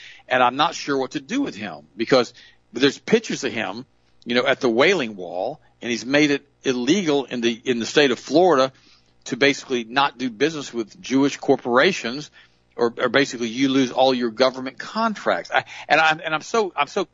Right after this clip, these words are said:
I'm so twisted as far as the way I think about him, 'cause I really, really like this guy. So I don't know if he's just playing politics because he doesn't wanna have to fight the, you know, <laughs> these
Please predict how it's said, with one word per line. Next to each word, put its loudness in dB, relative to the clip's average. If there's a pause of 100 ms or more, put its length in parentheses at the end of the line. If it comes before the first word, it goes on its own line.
(140)
I'm -2
so -6 (320)
twisted -6
as -10
far 2
as -2
the -20
way 2
I 4
think -8
about -4
him, -2
'cause -6
I 2
really, -2
really 2
like -2
this -6
guy. -2 (500)
So -2
I 6
don't 2
know 0
if -4
he's -12
just -14
playing -8
politics -6
because -6
he -4
doesn't 0
wanna -2
have 2
to -20
fight 2 (460)
the, -6
you -6
know, 0 (840)
<laughs> -16
these 0